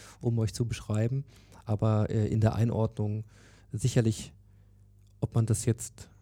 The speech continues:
agil nennt oder nicht, auf jeden Fall ein, ein Unternehmen, von dem man eine Menge lernen kann, ja, weil ihr diese Erfahrung gemacht habt und weil ihr bereit seid, diese Erfahrung auch zu teilen.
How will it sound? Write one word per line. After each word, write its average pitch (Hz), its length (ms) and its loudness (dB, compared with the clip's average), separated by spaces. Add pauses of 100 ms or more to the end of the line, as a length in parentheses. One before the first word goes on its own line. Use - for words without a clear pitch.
(180)
agil 117 360 2
nennt 120 300 2
oder 107 200 2
nicht, 120 360 -2
auf - 100 -10
jeden 123 140 2
Fall 113 260 0
ein, 104 460 -2
ein 107 160 0
Unternehmen, 117 460 2
von 120 180 0
dem 113 180 2
man 110 320 0 (840)
eine 120 100 4
Menge 123 200 8
lernen 107 320 4
kann, 90 320 -8 (300)
ja, 123 280 -2
weil 123 200 4
ihr 120 100 6
diese 117 220 0
Erfahrung 120 520 0
gemacht 113 320 0
habt 120 140 2
und 104 160 -4
weil 107 160 2
ihr 110 100 2
bereit 104 400 -2
seid, 117 220 -2
diese 110 140 -2
Erfahrung 110 400 -2
auch 104 100 -4
zu - 160 -14
teilen. 156 500 -6